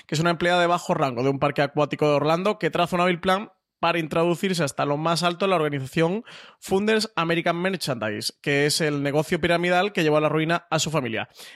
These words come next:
El proyecto, como tú decías, C J, anteriormente estuvo en desarrollo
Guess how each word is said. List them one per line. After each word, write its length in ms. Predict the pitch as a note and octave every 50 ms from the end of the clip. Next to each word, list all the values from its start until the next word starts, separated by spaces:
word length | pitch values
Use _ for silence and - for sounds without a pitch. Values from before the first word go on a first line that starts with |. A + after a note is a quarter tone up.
| - - _
El 380 | - D3+ D3+ D3+ D3+ D3+ D3+ C#3+
proyecto, 340 | D#3 D#3 E3 E3+ D#3+ F3+
como 200 | F3 F3+ F3 F3+
tú 280 | D#3+ F3+ F3+ F3+ F3 F3
decías, 360 | F3+ F3 - F#3 F3 E3 E3 C#3+
C 140 | - F3
J, 380 | D#3+ F#3+ F#3 D#3+ C3+ - - - -
anteriormente 760 | B2+ A#2+ C3 C3+ C3+ A#2+ D3 D3 D3+ D3+ D3 D#3 D3+ C#3+ D#3+
estuvo 680 | D3+ - - D#3+ D#3+ D#3 D#3 D3+ D#3 D#3 D3+ D#3 D#3 D3+
en 100 | D3+ C#3+
desarrollo 560 | D#3 D3+ - D#3 D3 D#3 D#3 D#3 D#3+ D#3+